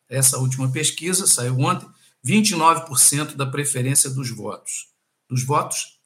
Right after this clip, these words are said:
válidos. Veja, há dezesseis por cento do eleitorado que ainda não se definiu. Um pouco mais de um,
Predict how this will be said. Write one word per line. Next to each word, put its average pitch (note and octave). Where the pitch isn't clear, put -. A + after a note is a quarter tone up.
válidos. A#2+
Veja, C3
há C#3
dezesseis C#3
por -
cento D3+
do C#3
eleitorado C3
que C3+
ainda D3
não D3+
se -
definiu. C3+
Um B2
pouco E3
mais C3+
de B2+
um, C3